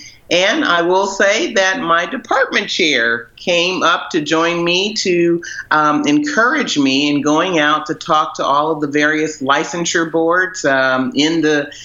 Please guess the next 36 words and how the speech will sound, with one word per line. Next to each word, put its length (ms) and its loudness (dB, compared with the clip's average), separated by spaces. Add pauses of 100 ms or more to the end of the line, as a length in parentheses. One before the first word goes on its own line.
(160)
in 300 2
the, 340 2
uh, 340 2 (120)
D 240 2
M 160 0
V 280 0
area. 520 0 (160)
So, 640 0 (340)
uh, 240 0
rather 400 2
than 560 0 (160)
us 220 0
being 400 0
in 160 0
Texas 500 -2
where 200 0
we 160 0
have 260 0
one 300 2
licensure 720 0
board 360 0
for 180 -2
all 280 2
those 220 0
students 480 -2
who 140 0
plan 460 0
to 120 -4
be 280 2
licensed 560 -2
professionals 800 -2
after 600 -2 (200)
graduating 680 0
from 200 -4
our 200 0
program, 560 -2